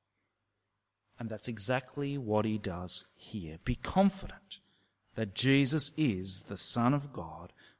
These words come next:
God's King. Well, after this big build-up and this big entrance, Luke, you would expect, would plunge into the action.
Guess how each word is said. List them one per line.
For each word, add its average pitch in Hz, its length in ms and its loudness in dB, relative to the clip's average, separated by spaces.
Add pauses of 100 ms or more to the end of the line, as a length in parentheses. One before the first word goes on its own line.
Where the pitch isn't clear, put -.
(160)
God's 101 540 -2 (340)
King. 87 540 -12 (320)
Well, 156 140 6
after 190 240 8
this 160 160 4
big 165 240 2
build-up 156 720 6
and 151 340 4
this 151 200 -2
big 180 560 4 (160)
entrance, 147 800 4 (360)
Luke, 175 460 8
you 180 160 6
would 151 120 8
expect, - 540 4
would 165 260 4
plunge 196 680 8
into 170 260 -2
the 170 240 -6
action. 120 640 0